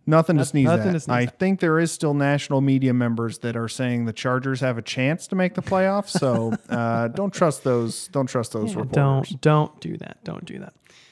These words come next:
Speaker 2: Um, but yeah, so th-, this is, this was a bananas list that I was very shocked to see,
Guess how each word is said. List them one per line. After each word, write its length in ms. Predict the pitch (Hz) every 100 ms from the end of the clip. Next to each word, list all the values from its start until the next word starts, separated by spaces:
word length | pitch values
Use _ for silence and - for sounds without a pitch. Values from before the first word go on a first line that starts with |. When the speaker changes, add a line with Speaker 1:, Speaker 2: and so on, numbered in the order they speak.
| _ -
Speaker 2:
Um, 460 | 170 170 160 156 - -
but 80 | 220
yeah, 160 | 220
so 160 | 185 196
th-, 140 | 233
this 180 | 233 233
is, 200 | 202 165
this 200 | 156 208
was 100 | 196
a 40 | 151
bananas 480 | 139 139 147 143 131
list 400 | 131 131 131 -
that 140 | 139
I 220 | 127 127
was 300 | 127 127 113 294 247
very 280 | 175 185 160
shocked 320 | - 139 -
to 80 | 139
see, 380 | - 131 127